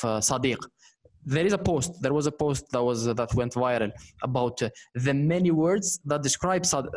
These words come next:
a friend. بصح ماشي كل وحده، وحده خليل، وحده مانيش عارف، وحده نسيتهم بزاف، بزاف هاد العشرين. بصح كل وحده expresses ولا defines a certain type of a friend. احنا in English، اوكي، friend، friend دور.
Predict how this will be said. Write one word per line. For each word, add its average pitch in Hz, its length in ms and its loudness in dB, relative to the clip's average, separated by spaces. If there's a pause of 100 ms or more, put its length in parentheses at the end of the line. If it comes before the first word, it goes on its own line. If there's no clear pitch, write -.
a 160 60 0
friend. 127 340 0 (580)
بصح 196 680 -2 (1040)
ماشي 170 280 2
كل 220 200 0
وحده، 196 340 2
وحده 135 200 0
خليل، 110 500 0
وحده 104 260 -2
مانيش 107 280 0
عارف، 101 360 -4
وحده 104 140 -4
نسيتهم 127 380 0
بزاف، 139 240 2
بزاف 127 220 0
هاد 120 100 0
العشرين. 123 440 0 (380)
بصح - 140 0
كل 226 200 0
وحده 220 420 0 (360)
expresses 175 920 0 (120)
ولا 143 180 0
defines 156 640 0 (500)
a - 20 2
certain 220 800 2 (160)
type 262 280 2
of 185 120 -2
a 185 60 0
friend. 160 320 -2
احنا 160 240 0
in 165 80 2
English، 170 320 0
اوكي، 156 200 0
friend، 160 340 -2
friend 170 280 0
دور. 147 340 0